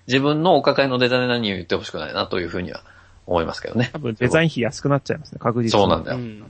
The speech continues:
Speaker 2: 今めっちゃ高い。
Speaker 1: それがね、
Speaker 2: こういう大きなの話は。
Speaker 1: それが一番、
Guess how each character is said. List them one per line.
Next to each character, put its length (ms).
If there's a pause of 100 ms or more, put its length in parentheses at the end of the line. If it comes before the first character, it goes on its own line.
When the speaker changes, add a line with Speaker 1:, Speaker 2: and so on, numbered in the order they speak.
(120)
Speaker 2:
今 200
め 120
っ 20
ち 80
ゃ 40
高 60
い。 40
Speaker 1:
そ 80
れ 40
が 120
ね、 240 (260)
Speaker 2:
こ 80
う 40
い 80
う 100
大 20
き 180
な 80
の 60 (200)
話 280
は。 100 (360)
Speaker 1:
そ 280
れ 140
が 100
一 200
番、 320